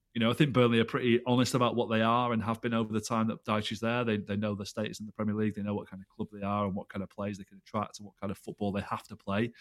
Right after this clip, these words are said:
just as a, a matter of, of survival. And I think Dyche has done an excellent job and, and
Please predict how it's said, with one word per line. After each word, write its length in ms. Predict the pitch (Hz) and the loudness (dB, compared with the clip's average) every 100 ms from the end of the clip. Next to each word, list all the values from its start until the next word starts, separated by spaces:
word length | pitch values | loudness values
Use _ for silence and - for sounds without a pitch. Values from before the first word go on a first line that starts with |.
| - - _ | -20 -20 _
just 160 | - 113 | -2 0
as 140 | 101 | 0
a, 220 | 101 107 - | -2 -4 0
a 60 | |
matter 220 | 104 101 | 0 0
of, 80 | 101 - - - - | -2 -4 -8 -10 -8
of 100 | 98 | -8
survival. 640 | - 101 98 120 135 156 - | -4 0 2 2 0 -2 -2
And 380 | 98 98 95 92 - _ _ - | 0 0 -2 -10 -16 _ _ -16
I 20 | |
think 160 | - 92 | -4 -2
Dyche 300 | 98 95 - | 0 -2 -2
has 80 | - | -4
done 160 | 98 98 | -2 -2
an 60 | |
excellent 260 | - - 101 | -4 -4 0
job 280 | 110 107 110 | 4 4 4
and, 180 | 98 98 - - - _ _ | 0 -2 -10 -20 -20 _ _
and 260 | 117 101 | 0 2